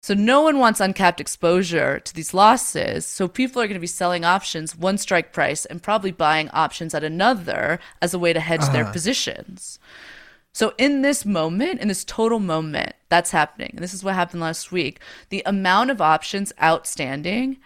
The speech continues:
Speaker 1: is just, like, fucking multiplying. And what do you do? What do you do in this moment? Option sellers are trying to mitigate their losses. They're given two options. You either unwind your position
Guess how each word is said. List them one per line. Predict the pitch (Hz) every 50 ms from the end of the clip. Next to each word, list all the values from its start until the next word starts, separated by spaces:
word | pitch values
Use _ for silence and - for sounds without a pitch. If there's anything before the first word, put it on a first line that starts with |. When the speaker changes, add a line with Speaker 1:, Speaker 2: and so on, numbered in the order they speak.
| _ _ -
Speaker 1:
is | 185 180 -
just, | - 190 - - -
like, | 180 165 165 - - _ _ -
fucking | - 190 180 - - 190 190 180 175 - - -
multiplying. | - 151 160 151 - - - - - - - - - - - _ _ _ _ _ _ _ _ _ _ _ _ _ _ _ _ _ _ _ _ _ _ _ -
And | 175 202
what | 226 240
do | 262
you | 262 233
do? | - 339 269 165 135 - _
What | - 202 214
do |
you | 240 208
do | 247 254 247
in | 233
this | 233 - - 220
moment? | 208 180 156 151 - - - - - - -
Option | - 180 196 190 - - 208 196
sellers | - 202 190 196 190 - 180
are |
trying | - - 180 170
to | 165 160
mitigate | 165 156 151 151 139 -
their | - 139 151
losses. | 165 175 185 196 185 - 190 170 -
They're | 175 170
given | - 175 160 160 165
two | - - 190 165
options. | 147 - - - - - -
You | 185 180
either | 180 185 180 175 - -
unwind | - 175 196 226 233 226 226 233 233 208
your | 202 208
position | 208 - 190 170 147 135 - - 165 170 185 226 254 277